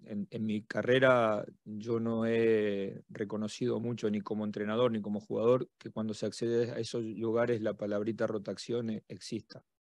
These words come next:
Eh, hay que ir por, por lo que tenemos adelante y,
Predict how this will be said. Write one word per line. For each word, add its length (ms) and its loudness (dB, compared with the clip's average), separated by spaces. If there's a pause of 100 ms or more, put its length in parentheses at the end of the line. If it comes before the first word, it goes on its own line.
(380)
Eh, 300 -18 (640)
hay 160 -2
que 160 -2
ir 100 0
por, 280 -4
por 180 -6
lo 140 0
que 100 -2
tenemos 320 -2
adelante 500 0
y, 320 -2